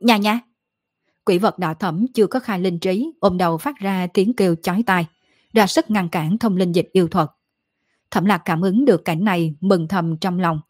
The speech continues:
Loại ngăn cản không có kết cấu này rất là dễ đột phá. Hắn dùng thông linh dịch yêu thuật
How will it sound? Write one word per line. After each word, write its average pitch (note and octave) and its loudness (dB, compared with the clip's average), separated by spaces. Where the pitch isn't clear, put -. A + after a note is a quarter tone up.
Loại E3+ 4
ngăn F#3 0
cản E3 -4
không G#3 -4
có G3+ 0
kết C#4+ 0
cấu G3+ 0
này F3 0
rất C#4 0
là F3+ 0
dễ D#3+ 0
đột G3+ 0
phá. F#3+ -4
Hắn G#3 0
dùng F3 4
thông F#3 0
linh F3+ 0
dịch E3+ 0
yêu F#3 2
thuật E3 0